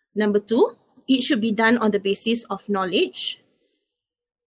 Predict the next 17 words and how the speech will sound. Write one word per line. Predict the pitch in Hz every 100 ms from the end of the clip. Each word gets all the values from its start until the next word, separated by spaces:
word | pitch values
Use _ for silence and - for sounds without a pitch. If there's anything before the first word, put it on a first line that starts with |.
| -
Number | 208 202
three, | 202 214 339 233 -
performing | 208 - 214 240
ibadah | 233 226 196 170 180 320
should | - - 214
be | 262 240
in |
the | 220
same | 226 240 233
manner | 214 240 240
that | 190 127
they | 185
have | 190
been | 190 185
commanded. | 185 165 160 165 202 320 - _ _ _ _ _ _ _ _ 202
Number | 202 202
four, | - 196 311